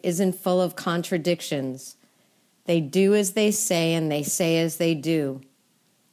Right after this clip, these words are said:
Who they are on the inside is who they are on the outside, and who they are on the outside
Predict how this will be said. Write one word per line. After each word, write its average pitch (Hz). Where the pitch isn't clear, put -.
Who 202
they 208
are 170
on 165
the 170
inside 147
is -
who 175
they 180
are 160
on 160
the 165
outside, 139
and 156
who 208
they 202
are 165
on 170
the 165
outside 143